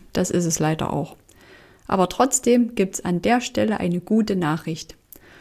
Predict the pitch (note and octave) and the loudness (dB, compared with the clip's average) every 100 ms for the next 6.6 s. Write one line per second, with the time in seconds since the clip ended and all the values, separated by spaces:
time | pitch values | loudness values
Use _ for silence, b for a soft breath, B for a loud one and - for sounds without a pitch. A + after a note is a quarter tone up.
0 | B - - C#4+ C4+ B3+ B3 - F#3 - | B -2 2 4 4 0 -2 -2 0 2
1 | G3 F3+ E3+ E3+ F3 - G3+ G3 F3 D#3+ | 2 2 -2 -2 -6 2 2 2 -2 -2
2 | E3 A3+ C4+ A#3 A#3+ A#3+ B - F#3+ F#3 | 0 4 6 6 4 0 B 2 4 4
3 | E3+ C4+ C#4+ - A#3 - G#3 G#3 G#3 G#3 | 6 6 6 0 -2 2 0 2 0 0
4 | F3 F3+ F#3 F3+ F3+ F3+ E3 E3 E3 E3 | 0 2 2 4 4 4 -2 0 0 0
5 | D#3+ - E3 D#3+ - - E3 E3 - B | -2 0 0 0 -8 -4 -4 -4 -8 B
6 | B B - F#3 C4 C4+ | B B -2 2 6 4